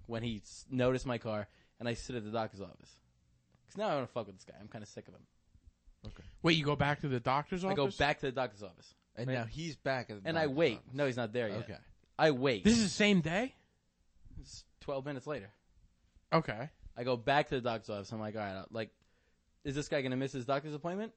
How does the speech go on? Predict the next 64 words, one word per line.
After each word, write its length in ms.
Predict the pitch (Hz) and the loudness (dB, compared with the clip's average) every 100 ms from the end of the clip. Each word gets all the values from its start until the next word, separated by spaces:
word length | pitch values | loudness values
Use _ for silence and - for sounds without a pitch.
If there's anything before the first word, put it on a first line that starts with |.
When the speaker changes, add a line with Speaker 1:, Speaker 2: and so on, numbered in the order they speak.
| - | -10
Speaker 1:
or 80 | 117 | -10
is 80 | 117 | -8
he 60 | |
gonna 120 | 123 | -10
come 200 | 113 120 | -6 -6
and 120 | 104 104 | -6 -6
fucking" 400 | 110 107 104 101 | -6 -6 -10 4
Speaker 3:
Oh, 120 | 214 208 | 10 10
he 120 | 247 | 10
didn't 220 | 302 233 | 6 4
go 200 | 196 175 | 6 6
into 280 | 175 233 220 | 6 4 6
the 140 | 147 | 4
doctor's 460 | 123 107 104 101 101 | 4 2 2 -4 -4
Speaker 1:
No, 80 | 117 | 0
he 40 | |
Speaker 3:
appointment. 200 | 110 123 | 0 0
Speaker 1:
never 220 | 120 123 | 2 2
went 180 | 117 123 | 2 0
in. 180 | 120 95 - | -2 -4 -8
He, 140 | 123 127 | -8 -4
he, 60 | 147 | 0
like, 120 | 143 | 0
he 100 | 139 | 0
took 180 | 143 160 | 0 2
a 60 | 165 | 2
step 260 | 165 156 | 4 4
out 120 | 147 | 6
of 60 | 135 | 4
the 60 | 151 | 4
Speaker 3:
Oh. 40 | |
Speaker 1:
car, 240 | 170 156 | 6 4
saw 260 | 127 - 143 | 4 0 0
my 120 | 135 | 2
car, 320 | 123 147 131 113 _ - - | 0 2 2 2 _ -18 -10
and 140 | 113 120 | -4 -4
he 80 | |
pulled 300 | 117 123 113 | -2 0 0
out. 220 | 110 101 90 | 0 -2 -4
You 60 | |
know, 120 | 98 104 | -6 -4
he 100 | 104 | -4
was 120 | 101 | -6
like, 160 | 104 95 - | -8 -8 -6
Speaker 3:
Okay, 580 | 123 147 - 120 110 98 | 0 2 2 0 0 0
Speaker 1:
he 60 | 147 | 2
had 80 | 156 | 4
a 20 | |
Speaker 3:
all 60 | 120 | 6
right. 80 | |
Speaker 1:
rush 200 | 135 131 131 | 4 4 0
of 80 | |
emotion. 340 | 113 117 143 139 | 0 2 2 2
Speaker 2:
He 60 | |
got 180 | 147 139 | 2 2
spooked. 500 | - - 175 - - - | 0 2 2 2 -8 -4
Speaker 1:
Yeah, 100 | 120 | -4
he 120 | 104 | -2
got 120 | 113 | -4
Speaker 3:
You, 60 | 127 | 2
you 120 | 165 | 2
Speaker 1:
spooked. 440 | - 120 330 - | 4 6 6 4
Speaker 3:
spooked 20 | 95 | -4
him. 300 | - - | -8 -10